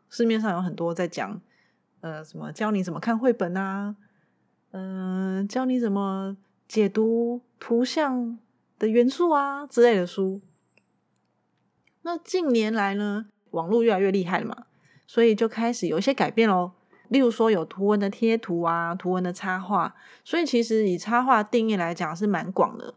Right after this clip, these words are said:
我们只要能用到配图的，在这一篇里面我都把它称为是插画。那定义上面其实超级广的啊。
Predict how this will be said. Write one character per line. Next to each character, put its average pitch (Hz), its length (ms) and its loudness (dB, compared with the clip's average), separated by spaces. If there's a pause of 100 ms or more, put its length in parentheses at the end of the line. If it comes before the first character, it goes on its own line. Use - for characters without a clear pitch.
(120)
我 - 80 -8
们 202 220 0
只 196 120 -4
要 240 260 4
能 196 260 -2
用 226 260 0
到 202 260 0
配 226 280 -2
图 156 280 -4
的， 147 240 -6 (440)
在 262 160 0
这 269 140 4
一 247 60 6
篇 226 180 2
里 175 80 2
面 185 200 0
我 151 60 -6
都 240 120 4
把 175 160 0
它 180 140 0
称 190 200 -2
为 151 100 -2
是 160 160 -6
插 160 280 -6
画。 175 300 2 (680)
那 254 260 0 (360)
定 339 120 2
义 320 160 2
上 285 200 4
面 262 120 4
其 202 140 4
实 190 140 -2
超 202 240 2
级 165 180 -4
广 226 240 -2
的 - 80 -6
啊。 - 200 -8